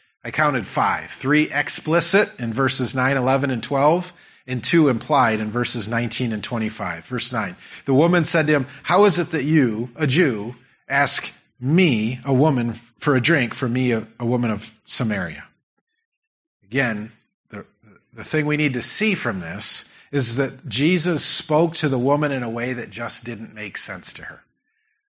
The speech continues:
We're gonna talk about that in the future. You should do that a lot. You should speak in ways that just don't make sense to people whose hope is not in Christ. It was a clear break from the norm, so it caught her off guard. What's going on here? After being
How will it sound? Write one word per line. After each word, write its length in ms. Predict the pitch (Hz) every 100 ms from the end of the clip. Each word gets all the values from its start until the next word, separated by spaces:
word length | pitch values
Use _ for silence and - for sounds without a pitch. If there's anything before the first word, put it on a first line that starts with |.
| _
We're 80 | 107
gonna 100 | 113
talk 280 | 117 101 -
about 260 | 92 92
that 260 | - 92 -
in 120 | 101
the 60 | 90
future. 360 | - 90 -
You 180 | 85 123
should 240 | 151 135 107
do 140 | 120
that 160 | 110 95
a 60 |
lot. 300 | 87 82 - _ _
You 140 | 123 151
should 200 | 151 123
speak 420 | - - 143 135
in 100 | 113
ways 260 | 101 98 107
that 100 | 92
just 220 | 107 -
don't 160 | 123
make 180 | 113 113
sense 380 | - 120 101 -
to 80 | 90
people 400 | - 92 - 82 _ _ _
whose 180 | 127 110
hope 240 | 123 101
is 140 | 92 98
not 160 | 95
in 80 | 85
Christ. 560 | - 78 78 - - - _ _ _ _ _ -
It 100 | 131
was 120 | 113
a 80 | 107
clear 340 | - 160 151
break 360 | 117 117 127 -
from 180 | 131 107
the 60 |
norm, 320 | 104 92 78
so 160 | - 98
it 80 | -
caught 220 | 160 151
her 100 | 135
off 240 | 110 -
guard. 200 | 104 - -
What's 180 | 156 -
going 240 | 151 117
on 160 | 92 80
here? 180 | - _ _ _ _ _ _ _ _ _ _ - -
After 440 | 131 131 147 123 - - 127
being 540 | 143 156 151 135 117